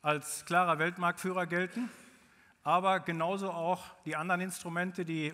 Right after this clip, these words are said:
untrennbar damit verbunden sind, wie zum Beispiel Vertrieb, Marketing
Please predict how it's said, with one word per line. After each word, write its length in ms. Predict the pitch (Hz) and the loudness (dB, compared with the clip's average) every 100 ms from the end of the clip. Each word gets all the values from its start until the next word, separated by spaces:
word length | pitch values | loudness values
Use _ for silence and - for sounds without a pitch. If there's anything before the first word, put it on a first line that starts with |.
| - | -6
untrennbar 540 | 165 175 165 151 151 | -8 -4 -4 -2 0
damit 240 | 147 143 | 0 -2
verbunden 420 | - 139 143 175 160 | -2 -4 -2 -4 -4
sind, 380 | 170 175 - - - _ | -6 -6 -10 -18 -20 _
wie 100 | 147 | -8
zum 140 | 160 | -4
Beispiel 300 | 151 147 147 | -4 -4 -6
Vertrieb, 500 | - 139 - 165 175 | -6 -6 -4 -6 -4
Marketing 600 | 139 143 151 143 147 147 | 0 0 0 -4 -4 -4